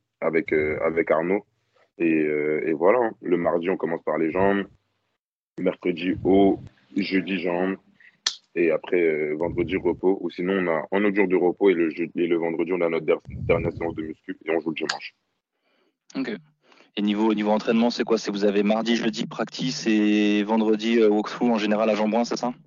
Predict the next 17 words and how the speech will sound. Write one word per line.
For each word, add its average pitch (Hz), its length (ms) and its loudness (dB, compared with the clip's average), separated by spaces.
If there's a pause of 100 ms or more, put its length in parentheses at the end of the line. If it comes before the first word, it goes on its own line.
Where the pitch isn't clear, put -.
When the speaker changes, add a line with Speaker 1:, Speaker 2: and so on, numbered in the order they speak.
(120)
Speaker 1:
Ouais, 98 180 10
c'est 85 140 -6
ça, 78 280 -4
exactement 85 440 -2
ça. 71 140 -12 (920)
Speaker 2:
Ok, - 200 -10
ok. - 200 -18 (720)
Euh, 95 640 -2 (120)
et - 80 -2
du 110 80 -6
coup, - 100 -4
les 120 140 4
entraînements, 120 320 2
c'est 120 160 0
à - 20 6
Anthony, 110 380 2
hein ? 104 100 -2